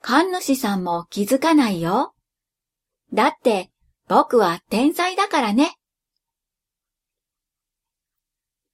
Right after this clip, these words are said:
確かにこりゃあ退屈だよな。正座もきついし、帯もきつい。子供には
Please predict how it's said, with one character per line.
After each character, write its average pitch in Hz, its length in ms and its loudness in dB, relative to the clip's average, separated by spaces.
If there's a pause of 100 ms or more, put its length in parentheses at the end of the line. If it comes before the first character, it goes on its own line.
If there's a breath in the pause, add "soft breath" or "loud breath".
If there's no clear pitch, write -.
(920)
確 240 220 -2 (200)
か 302 160 0
に 262 180 2
こ 220 200 0
り 220 120 4
ゃ 233 200 4
あ 269 120 -4
退 233 300 0
屈 277 340 -6
だ 311 140 0
よ 330 160 -2
な。 247 480 -2 (880)
正 226 360 2
座 240 160 4
も 247 180 4
き 254 180 -6
つ 311 220 -6
い 302 80 -6
し、 220 420 -4 (260)
帯 269 380 2
も 214 200 0
き 196 220 -12
つ 277 300 -4
い。 - 160 -10 (1000)
子 202 220 -2
供 254 280 4
に 294 160 4
は 233 340 0